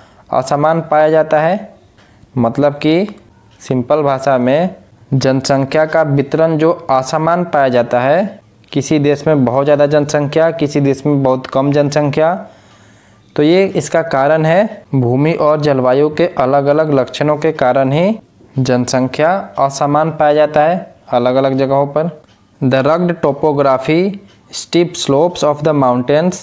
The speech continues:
low-lying areas susceptible to water logging, desert areas, thick forested areas are normally sparsely populated और uninhabited।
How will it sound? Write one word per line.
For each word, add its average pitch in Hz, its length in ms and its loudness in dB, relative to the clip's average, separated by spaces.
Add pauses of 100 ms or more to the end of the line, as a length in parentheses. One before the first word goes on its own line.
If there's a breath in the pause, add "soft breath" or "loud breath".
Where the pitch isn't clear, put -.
(340)
low-lying 151 760 2
areas 143 340 2 (140)
susceptible 143 680 0
to 156 100 -6
water 139 520 2 (220)
logging, 143 580 0 (640 soft breath)
desert 135 380 2
areas, 160 500 2 (640 soft breath)
thick 160 200 0 (140)
forested 147 560 0
areas 143 480 2 (240)
are 147 220 0
normally 143 560 2
sparsely 156 460 0 (140)
populated 139 640 0 (460 loud breath)
और 170 400 0
uninhabited। 156 960 0